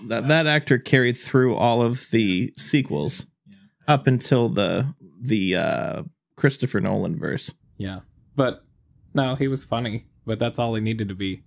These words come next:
Speaker 1: I mean, they're doing a, another prequel series called Pennyworth that's about Alfred when he was younger.
Speaker 2: That,
Speaker 1: So
Speaker 2: that would be neat to watch.
Speaker 1: Maybe, but I think that they're gonna do the same heavy-handed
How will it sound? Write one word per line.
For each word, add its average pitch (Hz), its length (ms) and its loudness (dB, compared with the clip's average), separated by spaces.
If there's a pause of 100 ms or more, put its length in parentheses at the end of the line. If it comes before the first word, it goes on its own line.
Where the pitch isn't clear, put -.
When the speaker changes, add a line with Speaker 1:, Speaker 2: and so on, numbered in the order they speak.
Speaker 1:
I 117 120 0
mean, 127 180 2
they're 113 140 2
doing 117 320 2
a, 101 100 0 (320)
another 107 360 2
prequel 107 340 -2
series 101 400 0
called 101 220 -4
Pennyworth 98 580 -6 (400)
that's - 420 -8 (180)
about 101 320 -4
Alfred 95 440 -6 (140)
when 104 180 -8
he 104 100 -4
was 98 140 -4
younger. 101 400 -8 (120)
Speaker 2:
That, 139 380 2
Speaker 1:
So - 100 -20 (100)
Speaker 2:
that 143 220 2
would 143 200 2
be 123 460 2
neat 113 240 -2
to 92 100 -2
watch. 87 480 -2 (320)
Speaker 1:
Maybe, 139 640 2 (100)
but 113 140 0
I 113 80 0
think 120 240 0
that 113 140 -2
they're 113 100 0
gonna 117 220 -2
do 113 160 -2
the 110 80 -4
same 110 300 -2
heavy-handed 110 600 -4